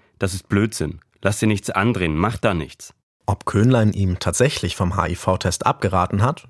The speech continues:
Speaker 2: wissen wir nicht. Wir wollten ihn auch dazu befragen, doch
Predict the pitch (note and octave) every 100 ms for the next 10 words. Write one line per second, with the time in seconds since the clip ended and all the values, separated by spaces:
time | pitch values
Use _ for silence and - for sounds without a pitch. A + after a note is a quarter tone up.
0 | - F#2 - - - - - - - _
1 | _ _ _ - B2 C#3+ D#3+ C3+ B2+ A#2+
2 | - G2+ G2 F#2+ E2+ - F#2+ F#2+ C3+ E3
3 | - - - - G2 -